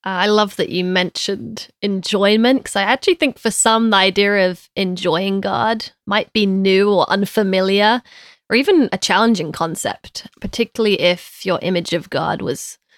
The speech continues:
maybe growing up, when we talked about how our image of God was formed, is what was one of fear, which I think was the <laughs> case for me. It was more the feel of, fear of hell rather than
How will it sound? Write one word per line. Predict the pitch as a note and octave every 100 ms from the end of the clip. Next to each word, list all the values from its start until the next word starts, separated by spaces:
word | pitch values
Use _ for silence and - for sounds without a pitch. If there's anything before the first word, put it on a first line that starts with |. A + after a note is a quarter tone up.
| _ _ -
maybe | G3 F3+
growing | - F3 F3
up, | F3+ D#3 -
when | E3+
we |
talked | - - -
about | C#3+
how | E3+ D#3+
our | D3+
image | E3+ E3+
of | F#3+ -
God | D#3
was | E3 F3+
formed, | - F#3 E3+
is | E3+ E3+
what | -
was | G3+ F#3
one | E3+
of | D#3+
fear, | - G3 F3+ F#3+
which | G3+ - F3
I |
think | - -
was | F3+ -
the |
<laughs> | A3+
case | B3+ -
for | - A#3
me. | G#3+ A3+ A3+
It |
was | G3+
more | G#3+ G3+ G3
the | F#3
feel | - G3
of, | F3+ E3 _
fear | - A3 G3+
of | F#3+ E3+
hell | G3 G3 G3+ G#3
rather | F#3+ -
than | - D#3+ E3 F3+